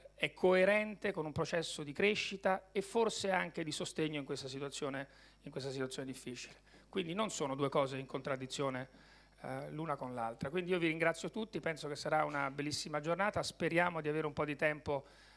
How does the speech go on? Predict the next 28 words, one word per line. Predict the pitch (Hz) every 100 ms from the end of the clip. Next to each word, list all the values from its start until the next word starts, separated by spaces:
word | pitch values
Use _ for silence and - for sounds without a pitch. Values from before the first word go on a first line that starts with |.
| -
anche | 147 147 143 147 135
per | 151 139 135 139
le | 139 139
domande. | 156 180 202 220 214 226 - - - - _
Peter | - 151 151
Bennett | 151 160 165 151 139
deve | 143 147 147
capire | 147 139 170 156 139 131 - - -
che | - 143 - -
in | - 139
Italia | 143 165 165 143 135
di | 131
fatto | 156 156 - 143
noi | 156 156
la | 135
direttiva | 143 139 - 175 160 131 127
del | - 139
duemilaquattro | 143 147 147 139 - 156 143 - 139 - - - - - - _ _
è | -
diventata | 143 143 143 156 151
per | 147 139
noi | 156 156
legge | 156 160 131 143 - - - - - - - - - - -
un | 170
po' | - 208
di | 156
anni | 135 127
dopo, | 123 113 107 135 185